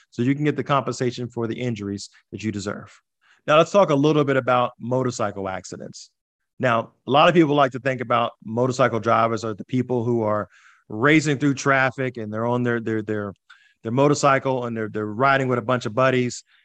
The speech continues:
and they're just racing all over the place, being reckless. That's not the typical motorcycle, typical motorcycle driver. Typical motorcycle drivers is someone who's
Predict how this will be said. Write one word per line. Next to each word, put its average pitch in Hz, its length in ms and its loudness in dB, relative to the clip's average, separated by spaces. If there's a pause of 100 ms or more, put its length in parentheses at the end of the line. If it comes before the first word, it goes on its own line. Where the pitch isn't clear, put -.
(160)
and 117 100 -4
they're 117 120 -2
just 107 180 -4
racing 143 340 2
all 127 200 2
over 120 120 -2
the 117 60 -6
place, 120 340 -4
being 113 220 -4
reckless. 107 480 -6 (380)
That's 156 320 0
not 156 180 2
the 143 80 -8
typical 127 300 -2
motorcycle, 117 480 -2 (100)
typical 120 320 -2
motorcycle 113 540 -2
driver. 101 400 -4 (420)
Typical 190 260 2
motorcycle 160 460 4
drivers 123 420 2
is 117 120 -10
someone 139 360 -2
who's 120 240 -4